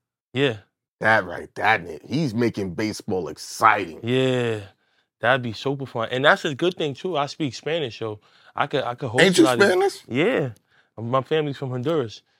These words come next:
Speaker 2: Okay,
Speaker 1: You know, so I'ma
Speaker 2: salute
Speaker 1: definitely
Speaker 2: that.
Speaker 1: try. I, I, I reached out to C C Sabathia and his camp, so I definitely wanna start to, to get the, uh, baseball content going. Uh,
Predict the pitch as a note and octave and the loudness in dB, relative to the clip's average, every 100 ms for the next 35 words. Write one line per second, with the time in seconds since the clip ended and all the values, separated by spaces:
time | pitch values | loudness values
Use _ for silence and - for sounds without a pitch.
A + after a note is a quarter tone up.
0 | - D3 D3+ B2 B2 C3 B2 D3 D#3+ A2+ | -6 2 4 2 4 4 6 6 6 4
1 | - C#3+ C3+ A2+ - A#2+ - A#2+ D#3+ E3 | 0 2 2 0 -6 -6 -6 -6 -6 -2
2 | D#3+ C#3+ C3 - C#3 B2+ A#2 A2+ B2+ B2+ | 0 -2 -6 -10 -10 -10 -10 -2 -2 -2
3 | B2 A2+ A2+ - A#2+ A#2 A2+ _ _ _ | -10 -10 -10 -12 -10 -10 -12 _ _ _
4 | _ A#2 A#2 C3+ D3 C3+ B2+ A#2+ - B2+ | _ -4 0 0 0 -2 -2 -4 0 0
5 | A#2 A#2+ G#2+ G#2 A#2 B2 A2+ - A#2 A2 | 0 -4 -6 -6 -8 -6 -6 -4 -4 -4
6 | G2+ B2+ A#2 - A2 - A#2 G#2 G#2+ G#2 | -6 -6 -6 -6 -8 -4 -6 -4 -8 -6
7 | A2 G#2+ - _ _ _ B2+ | -6 -6 -10 _ _ _ -10